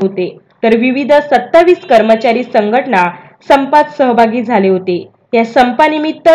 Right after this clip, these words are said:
जिल्हाधिकारी कार्यालयावर भव्य मोर्चा काढण्यात आला. औषधाई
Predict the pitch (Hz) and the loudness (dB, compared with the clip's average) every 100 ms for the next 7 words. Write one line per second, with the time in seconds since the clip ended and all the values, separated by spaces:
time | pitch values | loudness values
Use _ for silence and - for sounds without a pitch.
0 | 330 240 240 254 262 277 262 302 226 196 | 2 -2 0 0 0 -2 -2 0 2 2
1 | 202 208 214 262 226 175 190 - - 226 | 2 2 4 2 0 -2 -6 -18 -8 0
2 | 277 330 339 320 311 320 302 269 202 196 | 2 2 2 2 0 0 0 0 0 0
3 | 196 190 175 120 - _ _ _ _ - | 0 0 0 -4 -14 _ _ _ _ 0
4 | 254 269 330 311 320 | 0 2 2 2 2